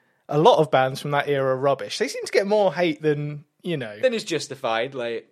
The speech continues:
Speaker 1: Yeah.
Speaker 2: like, leave 'em
Speaker 1: Yeah.
Speaker 2: alone,
Speaker 1: Yeah,
Speaker 2: like
Speaker 1: exactly. They're just doing their thing.
Speaker 2: One of 'em wrote a fairly iconic Spider-Man song, like, you know,
Speaker 1: <laughs>
Speaker 2: like, and, like, if that pops up at a party and I have enough to drink, um,
Speaker 1: Yeah,
Speaker 2: um,
Speaker 1: man.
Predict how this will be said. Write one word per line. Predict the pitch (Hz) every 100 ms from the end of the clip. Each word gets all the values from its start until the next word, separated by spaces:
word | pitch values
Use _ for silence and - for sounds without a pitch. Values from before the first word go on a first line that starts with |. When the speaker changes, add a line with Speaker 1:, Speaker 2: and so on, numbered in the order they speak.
| _
Speaker 1:
Yeah. | 226 139 101
Speaker 2:
like, | -
leave | 214 190
'em | 131
Speaker 1:
Yeah. |
Speaker 2:
alone, | 113 110 110 113
Speaker 1:
Yeah, |
Speaker 2:
like | - 123
Speaker 1:
exactly. | 131 180 160 196
They're | 254
just | -
doing | 139 117
their | 113
thing. | - 127 180
Speaker 2:
One | 247
of | 196
'em | 175
wrote | 165 160
a | 143
fairly | 156 147 143
iconic | 135 139 131 113
Spider-Man | - 123 123 123 131
song, | 143 135 190
like, | 143 117 127
you | 151
know, | 131 139 170
Speaker 1:
<laughs> |
Speaker 2:
like, | 135 127 127 - _ _ -
and, | -
like, | 156 160
if | 165
that | 190
pops | 196 190
up | 196 175
at | 175
a | 160
party | 165 175 175
and | 165
I |
have | 156
enough | 156 156
to | -
drink, | 147 170 190 _ _ _ _ _ -
um, | 147 202
Speaker 1:
Yeah, | 214
Speaker 2:
um, | 202
Speaker 1:
man. | 139 143 208